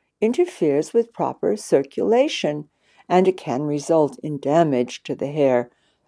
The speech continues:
actually to the hair follicles themselves, which shed their hairs. If this is the case, you need to change your hairstyle.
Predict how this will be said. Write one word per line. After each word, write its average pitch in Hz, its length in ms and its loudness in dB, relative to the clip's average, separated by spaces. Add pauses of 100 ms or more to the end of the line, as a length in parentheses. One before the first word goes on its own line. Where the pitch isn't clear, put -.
(160)
actually 135 340 2
to 135 140 -12
the 120 120 -2
hair 143 240 0
follicles 123 640 0
themselves, 143 640 0 (380)
which 208 200 0
shed 180 720 0
their 143 260 0
hairs. 135 640 -2 (440)
If 165 180 2
this 185 280 2
is 139 120 -10
the 151 120 2
case, 147 500 0
you 190 140 6
need 175 220 4
to - 80 -12
change 147 340 0
your 123 100 0
hairstyle. 120 760 -2